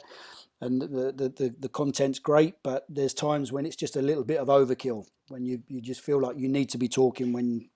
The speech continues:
just let the game unfold and let it play in front of you." And that was probably the biggest lesson that I remember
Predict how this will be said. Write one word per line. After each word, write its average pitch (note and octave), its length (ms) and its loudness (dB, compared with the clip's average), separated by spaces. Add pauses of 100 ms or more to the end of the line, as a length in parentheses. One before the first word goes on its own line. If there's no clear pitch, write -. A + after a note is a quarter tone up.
(140)
just C3 200 -6
let D3 180 2
the C3+ 80 0
game C#3 300 2
unfold C3 480 2
and B2 120 -4
let B2+ 120 -2
it C#3+ 120 0
play C#3 160 -4
in B2+ 80 -4
front C#3 240 -6
of A2+ 100 -8
you." G2+ 140 -12 (800)
And A#2 140 -6
that C3+ 120 -2
was C3 140 -4
probably D3 280 2
the C3 80 4
biggest C3+ 380 4
lesson B2+ 380 0
that B2+ 80 0
I B2+ 160 -4
remember A#2 640 0